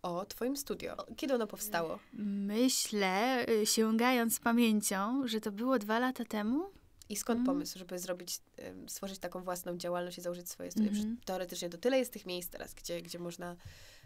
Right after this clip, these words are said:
Speaker 1: prowadzić zajęcia, chodzić na
Speaker 2: Tak,
Speaker 1: zajęcia.
Speaker 2: tak. Chciałam stworzyć miejsce, y, które będzie w,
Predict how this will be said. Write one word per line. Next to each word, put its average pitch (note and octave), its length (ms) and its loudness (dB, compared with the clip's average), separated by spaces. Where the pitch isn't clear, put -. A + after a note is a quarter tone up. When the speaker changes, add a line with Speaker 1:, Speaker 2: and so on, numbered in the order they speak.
Speaker 1:
prowadzić F3+ 380 -2
zajęcia, F#3+ 340 -4
chodzić A3 180 0
na G3+ 60 -2
Speaker 2:
Tak, G3+ 100 -4
Speaker 1:
zajęcia. F#3+ 380 -8
Speaker 2:
tak. G3 360 -8
Chciałam F4+ 320 4
stworzyć D4 520 2
miejsce, G#3 1000 0
y, G#3 340 -8
które C4 600 2
będzie A#3+ 340 4
w, A3 60 -6